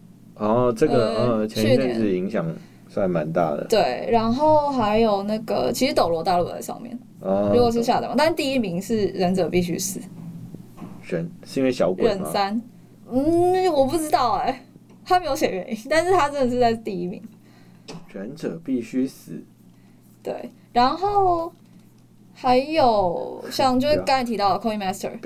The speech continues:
Speaker 1: 表示惊讶。
Speaker 2: 很惊讶，对不对？
Speaker 1: 啊，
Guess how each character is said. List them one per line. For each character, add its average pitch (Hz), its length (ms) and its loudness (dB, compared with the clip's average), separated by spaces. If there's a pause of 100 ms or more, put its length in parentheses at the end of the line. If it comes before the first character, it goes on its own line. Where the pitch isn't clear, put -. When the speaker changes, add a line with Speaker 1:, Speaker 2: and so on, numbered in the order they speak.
Speaker 1:
表 - 60 -8
示 120 280 0
惊 107 340 -4
讶。 107 140 2 (240)
Speaker 2:
很 233 120 2
惊 285 220 -2
讶， 294 220 4
对 269 100 4
不 254 60 4
对？ 240 320 2 (420)
Speaker 1:
啊， 98 260 0